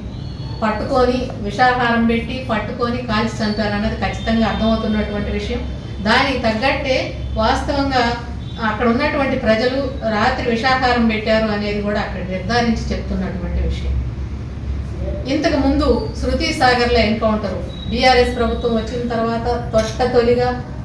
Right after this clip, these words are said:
ఆ ఎన్కౌంటర్ని జరిపింది. ఆ ఎన్కౌంటర్లో అమ్మాయి మీద అత్యాచారం చేసి చంపేశారు. ఆ అబ్బాయిని విద్యాసాగర్ని చిత్రహింసలు పెట్టి చంపేయడం జరిగింది.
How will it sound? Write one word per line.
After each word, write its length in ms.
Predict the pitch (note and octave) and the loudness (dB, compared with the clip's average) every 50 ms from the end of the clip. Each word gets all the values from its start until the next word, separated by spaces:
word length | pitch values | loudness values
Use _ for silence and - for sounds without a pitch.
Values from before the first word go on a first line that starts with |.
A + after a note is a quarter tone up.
| - G#3 | -4 -2
ఆ 80 | G#3 | 0
ఎన్కౌంటర్ని 600 | G#3 G#3+ A3+ A#3 A#3+ B3+ B3+ B3 A#3 A#3+ A#3+ A#3 A3+ | 0 2 2 2 2 2 2 2 2 2 2 4 4
జరిపింది. 600 | G#3+ G#3+ G#3+ G#3+ A#3+ A#3+ A#3+ A#3+ B3 B3 B3 B3 | 4 4 2 4 2 2 2 0 0 -2 -2 -2
ఆ 200 | A#3+ A3 A3 G#3+ | -2 0 2 2
ఎన్కౌంటర్లో 680 | G#3+ A3 A#3+ A#3+ C4 B3+ B3 B3 A#3+ B3 A#3+ B3 B3+ | 2 2 2 2 2 2 2 2 0 0 0 2 2
అమ్మాయి 300 | C4 A#3 A3 A3+ B3 B3 | 2 2 2 2 2 4
మీద 180 | A#3+ A#3+ A#3 A3+ | 4 4 4 2
అత్యాచారం 640 | G#3+ G#3+ - B3+ B3 A#3+ B3 B3 A#3+ A#3+ A#3 A#3 | 0 0 0 0 0 2 2 2 2 2 2 2
చేసి 220 | A#3 A3+ A3+ - A#3 | 2 0 0 0 -2
చంపేశారు. 520 | A3+ A3+ A3+ A#3+ A3+ A3+ A3+ A3+ A3+ A3+ | -2 0 0 0 0 0 0 0 2 2
ఆ 200 | A#3 G#3+ G3+ G#3 | 2 0 0 0
అబ్బాయిని 340 | G#3 G#3 A#3 A#3 A#3 A3+ A3+ | 0 0 0 0 0 0 0
విద్యాసాగర్ని 680 | G#3+ G#3+ G3+ B3 B3+ C4 - A#3+ A3+ A3 A3+ A3 A3 G3 | 0 0 0 2 2 2 2 0 0 0 0 0 -2 -2
చిత్రహింసలు 540 | - A3+ A#3+ A#3+ A#3 A#3+ A3+ G#3+ G#3+ G#3 | -2 -2 -2 -2 0 0 0 -2 -2 -2
పెట్టి 280 | G3+ G3+ G3+ G3 - G3 | -4 -4 -4 -4 -4 -4
చంపేయడం 420 | F#3+ F#3 F#3 F#3+ F#3+ F#3+ F#3 F#3+ | -4 -4 -2 -2 -2 -2 -2 -2
జరిగింది. 440 | F#3 F#3 F3+ F3+ F3 E3 D#3+ E3+ - | -2 -2 -2 -2 -2 -4 -4 -4 -6